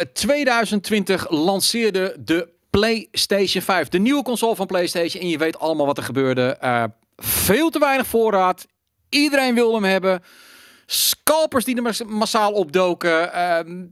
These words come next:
prijzen die gewoon sky high gingen. Problemen, gemopper, gezeik, frust-, gefrustreerde gamers, et cetera, et cetera. Totale doffe ellende. En,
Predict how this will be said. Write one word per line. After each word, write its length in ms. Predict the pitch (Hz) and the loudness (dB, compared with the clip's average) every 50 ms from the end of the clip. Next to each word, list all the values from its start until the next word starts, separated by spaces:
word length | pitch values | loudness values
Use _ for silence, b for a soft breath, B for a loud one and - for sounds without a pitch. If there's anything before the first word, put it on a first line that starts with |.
| _ - | _ 0
prijzen 500 | - 247 262 269 294 269 - 233 240 175 | 0 2 2 2 0 0 0 -2 -2 0
die 260 | 185 214 208 208 - - | 0 0 0 -2 -4 -6
gewoon 540 | - - 202 220 208 202 196 196 202 - _ _ _ _ _ _ _ _ | -6 -4 0 0 2 2 0 0 -4 -8 _ _ _ _ _ _ _ _
sky 500 | - - - - - - 311 302 302 302 | -4 -4 -2 -2 -2 -2 0 0 2 2
high 420 | 254 202 208 214 220 220 196 - | 2 2 2 2 0 0 -2 -2
gingen. 560 | - 208 196 190 190 185 180 175 175 175 - - _ _ _ _ _ | 0 0 0 0 0 0 0 0 0 -2 -4 -10 _ _ _ _ _
Problemen, 960 | - 254 285 302 302 240 254 247 233 226 220 208 208 202 202 196 190 180 - _ | 0 2 2 2 0 0 0 2 2 2 2 2 2 2 0 -2 -4 -6 -10 _
gemopper, 840 | - - - - 294 285 262 269 262 254 - 220 208 208 196 185 - B B B B B B B B B | -4 -2 0 2 2 4 4 2 2 2 2 2 2 2 2 -2 -6 B B B B B B B B B
gezeik, 840 | B - - 254 285 220 202 220 214 208 202 190 - - - - - | B 0 2 2 2 2 2 2 2 2 2 0 -2 -6 -12 -12 -10
frust-, 360 | - - - 240 262 - - - | -6 -2 0 2 2 0 0 0
gefrustreerde 680 | - 214 - - 233 - - 269 262 262 247 226 180 - | 0 0 0 0 -2 0 0 0 2 2 0 0 0 2
gamers, 520 | 202 208 214 208 202 190 190 196 180 - | 2 2 2 2 2 2 2 2 0 0
et 160 | 175 202 202 | -2 -2 0
cetera, 300 | - 220 202 185 202 185 | 0 0 0 0 -2 -2
et 100 | 180 165 | -4 -2
cetera. 480 | - 180 160 160 - 156 147 143 139 - B B B B B B B | -2 0 -2 -2 0 0 -2 -2 -2 -4 B B B B B B B
Totale 640 | - 220 214 220 233 214 202 185 175 170 170 165 _ _ _ _ _ - | -2 0 2 2 2 4 2 2 2 0 -2 -4 _ _ _ _ _ -16
doffe 600 | 123 117 110 202 240 220 - - 190 180 175 175 b b b b b b b b | -6 0 0 2 2 2 0 0 -2 -2 -2 -6 b b b b b b b b
ellende. 500 | - 202 202 202 202 185 156 131 123 120 | 0 2 2 2 2 2 0 -2 -2 0
En, 360 | - 196 214 220 214 202 | 2 2 2 2 0 -2